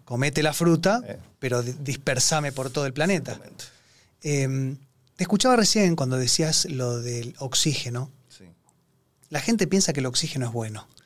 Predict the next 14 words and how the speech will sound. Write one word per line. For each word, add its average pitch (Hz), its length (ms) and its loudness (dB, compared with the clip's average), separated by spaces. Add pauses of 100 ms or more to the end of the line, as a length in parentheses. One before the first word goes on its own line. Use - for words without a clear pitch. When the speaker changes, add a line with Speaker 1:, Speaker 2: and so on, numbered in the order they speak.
(500)
Speaker 1:
Yo - 140 2
la 214 60 6
vez 214 60 2
pasada 190 440 0 (500)
tuve 208 220 2
que, 175 100 -4
porque 143 200 2
yo 190 80 4
hago 196 120 4
mucho 175 240 2
ozonoterapia. 120 800 -4 (640)
Y 127 260 -16
el 123 60 -12
ozono 156 440 0